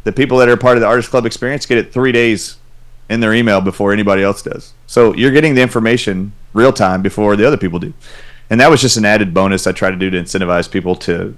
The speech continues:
participate in, uh, learning from me or getting educated from me. So if they want it, this is just some extra added benefits to do that. Lots of people wanted my time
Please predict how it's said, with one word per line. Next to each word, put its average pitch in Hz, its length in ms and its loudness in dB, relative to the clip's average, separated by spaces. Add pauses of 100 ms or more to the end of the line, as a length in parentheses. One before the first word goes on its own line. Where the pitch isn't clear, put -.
(180)
participate 98 640 4
in, 90 260 2 (760)
uh, 87 340 -2 (1000)
learning 107 340 4
from 90 200 -2
me 85 260 -2
or 90 480 2
getting 101 200 2
educated 92 380 0
from 87 120 -4
me. 82 120 -4
So 87 200 -2
if 80 100 -6
they 98 100 4
want 101 260 2
it, 185 100 -2
this 104 160 2
is 101 80 0
just 110 160 -2
some 101 160 0
extra 98 280 -2 (160)
added 95 300 0
benefits 101 400 0
to 95 80 -8
do 98 120 0
that. 120 180 2
Lots 107 280 4
of 110 80 0
people 101 220 -2
wanted 101 220 0
my 92 160 -2
time 98 460 -6